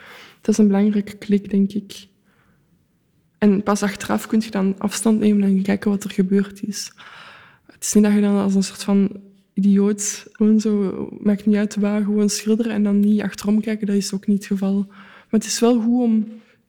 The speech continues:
stop, start, stop, start toe te passen, denk ik. Ik herinner mij ook een uitspraak van hem, dat we dan rond de tafel werden geroepen en dat hij dan zo ons confronteerde met de vraag waarom dat wij schilderen. Dat is ook natuurlijk achteraf bekeken,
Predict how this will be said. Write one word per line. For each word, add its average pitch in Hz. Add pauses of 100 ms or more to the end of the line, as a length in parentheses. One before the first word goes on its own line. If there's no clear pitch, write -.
(460)
stop, -
start, -
stop, -
start -
toe 226
te -
passen, 233
denk 240
ik. - (1300)
Ik 214
herinner 208
mij 190
ook 202
een 208
uitspraak 214
van 233
hem, 233
dat 208
we 208
dan 202 (380)
rond 214
de 202
tafel 214
werden 226
geroepen 226
en 208
dat 202
hij 196
dan 196
zo 190
ons 190
confronteerde 202
met 208
de 190
vraag 190
waarom 196
dat 214
wij 202
schilderen. 208
Dat 196
is 190
ook 190
natuurlijk 190
achteraf 196
bekeken, 202